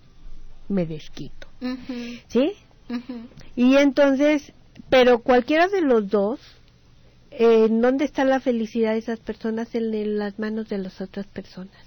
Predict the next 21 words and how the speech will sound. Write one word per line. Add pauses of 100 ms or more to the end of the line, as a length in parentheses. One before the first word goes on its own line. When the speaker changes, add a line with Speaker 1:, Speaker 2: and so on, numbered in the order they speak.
(680)
Speaker 1:
No
tienen
control
de
su
vida. (840)
Y
me
voy
a
uno (340)
intermedio (440)
y
que
sería
no
afecto
a
nadie. (520)
Y
es,